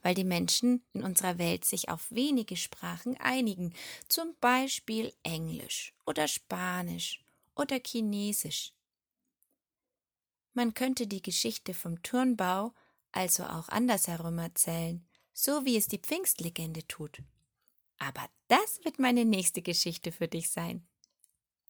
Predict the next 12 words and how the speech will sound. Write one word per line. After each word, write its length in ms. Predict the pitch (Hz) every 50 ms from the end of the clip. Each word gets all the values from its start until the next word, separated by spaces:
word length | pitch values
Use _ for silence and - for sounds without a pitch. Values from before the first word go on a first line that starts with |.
| _ _ _ _ _ _ _ _ - _ _ _ _ _ _ - -
Heute 480 | 160 160 156 160 160 _ - - 262 285
bekommst 580 | - 294 - - - 269 254 254 262 - -
du 100 | 233 -
eine 260 | - 180 180 175 175 - -
Aufgabe, 800 | 196 226 254 269 - - - 185 175 170 175 - 196 208 214 - - - - - - _ _
zu 120 | - - 185
der 180 | 170 175 170
du 120 | 170 185 180
deine 300 | - 190 196 208 220 220
ganze 500 | _ - 226 220 233 254 277 - - 277
Familie 560 | - - 285 285 269 247 220 190 185 180 170
brauchst. 500 | - - - - - - - - -